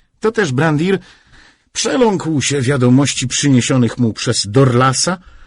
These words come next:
a gdy spojrzał na twarz spoczywającego na noszach Turina, złe przeczucie ścisnęło mu serce. Jednakże, wzruszony okrutną dolą młodzieńca,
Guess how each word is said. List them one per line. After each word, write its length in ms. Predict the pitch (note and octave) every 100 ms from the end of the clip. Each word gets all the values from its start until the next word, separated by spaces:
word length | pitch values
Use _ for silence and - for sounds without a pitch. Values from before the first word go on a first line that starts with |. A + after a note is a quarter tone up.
| -
a 80 | -
gdy 160 | C3+ D#3+
spojrzał 440 | - A#3 A3 G#3+
na 120 | E3
twarz 280 | C3+ - D#3 -
spoczywającego 960 | - E3 - D3 C#3+ B2+ B2 D#3 C#3
na 160 | C3+ B2
noszach 400 | A#2+ C3 C3 -
Turina, 540 | - B2 A#2+ C3+ C#3+ C#3+ _ _ -
złe 500 | F#2+ - G#2+ D#3 F3 -
przeczucie 640 | - A2+ - - B2+ A2+
ścisnęło 600 | - - G#2 - A2 F#2+
mu 120 | F2
serce. 480 | E2 E2+ C#2 - C#2+ - _ _ _ _ _ _ _ _
Jednakże, 600 | F#2 B2 C#3+ D#3+ D3+ F#3+ F3+ _ _ _ _ _ _
wzruszony 580 | G#2+ B2+ F3 A3 A3 G#3+
okrutną 560 | F3+ F3+ E3+ E3+ D#3+ A#2+
dolą 340 | E3 D3 G2+
młodzieńca, 760 | F#2+ A#2+ C3 D3+ D#3+ C3+ F3